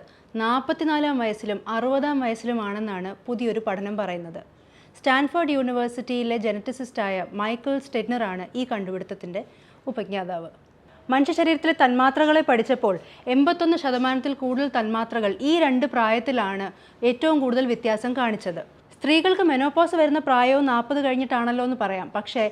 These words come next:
മെനോപോസ് ഒന്നും ഇല്ലാത്ത ആണുങ്ങൾക്ക് പോലും ഈ രണ്ട് പ്രായത്തിലാണ് ഏറ്റവും കൂടുതൽ തന്മാത്രാ വ്യതിയാനം കണ്ടിട്ടുള്ളത്. അതായത് നാൽപതുകളുടെ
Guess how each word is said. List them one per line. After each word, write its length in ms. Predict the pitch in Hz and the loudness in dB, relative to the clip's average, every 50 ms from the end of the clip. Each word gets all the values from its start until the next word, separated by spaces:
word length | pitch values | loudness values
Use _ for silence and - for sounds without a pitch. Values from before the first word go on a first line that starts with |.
| - - - - - - - - - _ - | -4 -10 -20 -20 -20 -20 -20 -20 -14 _ -2
മെനോപോസ് 480 | 233 226 233 254 262 294 294 302 302 320 | 0 2 2 0 4 4 4 4 4 2
ഒന്നും 200 | 285 285 294 277 | 2 2 2 2
ഇല്ലാത്ത 340 | 254 240 240 247 254 - 277 240 220 | 2 2 2 2 2 2 2 4 4
ആണുങ്ങൾക്ക് 400 | 226 240 254 269 277 277 277 294 240 247 | 4 2 2 0 0 0 -2 -2 0 0
പോലും 240 | 220 214 202 190 - - | 0 0 0 -2 -6 -4
ഈ 100 | 233 254 302 | -2 0 0
രണ്ട് 240 | 294 285 262 254 277 | 2 2 2 0 0
പ്രായത്തിലാണ് 720 | 269 269 240 226 220 226 233 233 247 240 214 190 196 208 202 - 220 | 0 0 2 2 2 0 0 -2 -2 -2 -2 -2 -4 -6 -4 -2 -2
ഏറ്റവും 300 | 233 226 233 277 277 277 262 | -2 -2 -2 -2 -2 -2 -2
കൂടുതൽ 340 | 240 233 226 220 220 220 226 214 220 | -2 -2 -2 -2 -2 -4 -4 -2 -4
തന്മാത്രാ 400 | 214 208 214 220 226 220 220 233 233 | -4 -2 -2 -4 -6 -4 -4 -4 -2
വ്യതിയാനം 380 | 226 208 185 196 196 208 247 | -2 -2 -4 -4 -6 -6 -6
കണ്ടിട്ടുള്ളത്. 560 | 240 247 226 202 196 - 180 170 170 170 170 - - _ - _ _ _ _ _ - | -4 -4 -4 -4 -6 -8 -8 -8 -8 -10 -12 -16 -18 _ -20 _ _ _ _ _ -2
അതായത് 360 | - 254 254 262 247 240 262 277 262 240 | 0 2 4 4 4 4 2 2 2 4
നാൽപതുകളുടെ 680 | 226 233 233 233 285 277 285 277 277 277 269 240 277 | 2 2 4 2 2 2 2 2 2 0 2 2 0